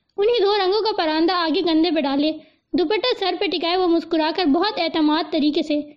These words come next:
सबसे बातें कर रही थी। उस एतमाद में गुरूर की झलक भी थी।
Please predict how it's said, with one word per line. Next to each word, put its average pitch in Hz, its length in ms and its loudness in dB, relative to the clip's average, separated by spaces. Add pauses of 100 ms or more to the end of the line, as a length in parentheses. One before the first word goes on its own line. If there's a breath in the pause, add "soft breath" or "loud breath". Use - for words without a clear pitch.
(140)
सबसे 403 440 -4
बातें 285 280 -2
कर 285 120 -2
रही 302 140 0
थी। 294 400 -4 (440)
उस 302 180 0
एतमाद 311 500 0
में 359 320 2 (300)
गुरूर 311 320 4
की 339 160 0
झलक 285 300 2
भी 269 180 2
थी। 277 380 -4